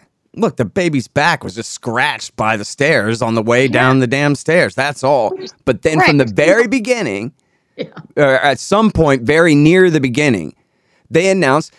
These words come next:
Speaker 1: that this sick woman, as she was beating her baby to death, savagely bit her on the back like the way Bill Clinton bit Juanita Broaddrick on the face while he was raping her, like some savage animal.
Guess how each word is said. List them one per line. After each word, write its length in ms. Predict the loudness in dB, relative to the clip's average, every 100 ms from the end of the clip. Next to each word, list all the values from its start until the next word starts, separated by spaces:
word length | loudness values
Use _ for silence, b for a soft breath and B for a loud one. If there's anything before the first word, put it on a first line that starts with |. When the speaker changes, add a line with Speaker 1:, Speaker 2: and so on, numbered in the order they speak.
| b b
Speaker 1:
that 280 | -2 -2 _
this 220 | -4 -4
sick 380 | -6 -4 -4 0
woman, 420 | 2 4 2 2
as 220 | 0 -2
she 180 | -2 -2
was 180 | -2 -2
beating 560 | -4 -2 -2 0 0 2
her 120 | 0
baby 460 | 2 2 2 2 -2
to 140 | -2
death, 520 | -4 -6 -6 -6 -8 -14 b
savagely 800 | -16 -4 0 2 0 0 0 0
bit 420 | 0 0 0 0
her 280 | 2 4 4
on 120 | 4
the 60 | 2
back 440 | 0 0 0 -2
like 220 | -2 0 -2
the 60 |
way 200 | 0 0
Bill 320 | 0 0 0
Clinton 500 | 0 -2 -2 0 -2
bit 280 | 0 -2 0
Juanita 380 | 2 4 4 2
Broaddrick 580 | 0 0 2 0 -4 -2
on 100 | -2
the 80 | -4
face 400 | -2 0 0 -2
while 120 | -4
he 80 | -4
was 200 | -8 -6
raping 460 | -4 -4 -6 -10
her, 120 | -8 -4
like 180 | -4
some 180 | -4 -6
savage 600 | -6 -4 0 0 0 -4 -6
animal. 580 | -2 2 2 0 -4